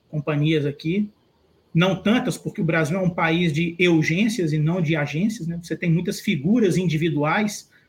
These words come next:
representando atletas, mas poucas agências efetivamente estruturadas, com diferentes departamentos, profissionais responsáveis por cada uma das etapas do trabalho. Fomos os escolhidos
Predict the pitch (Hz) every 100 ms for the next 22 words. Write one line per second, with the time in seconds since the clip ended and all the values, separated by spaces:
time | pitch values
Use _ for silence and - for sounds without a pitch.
0 | _ _ 170 - 175 160 160 175 165 147
1 | 170 196 165 160 156 - 190 202 185 175
2 | 151 170 190 165 151 156 151 - 160 160
3 | 160 - 165 156 147 196 208 - 165 139
4 | 160 156 156 - 151 - - 131 127 156
5 | 214 208 - 165 151 165 151 160 165 -
6 | 160 - 175 165 - - 175 165 165 165
7 | 156 147 - _ _ _ _ 160 147 -
8 | 170 - 165 143 160 - 185 165 165 208
9 | 247 247 - _ _ _ _ _ _ _
10 | _ - 220 196 190 170 175 226 202 202
11 | 262 254 -